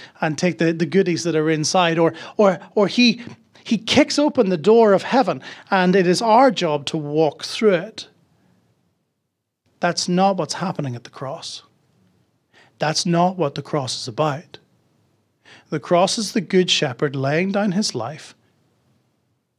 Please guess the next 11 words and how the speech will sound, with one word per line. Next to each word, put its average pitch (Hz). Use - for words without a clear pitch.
definitively, 151
finally, 165
for -
his 135
sheep. -
The 147
cross 175
doesn't 185
just 180
make 160
salvation 143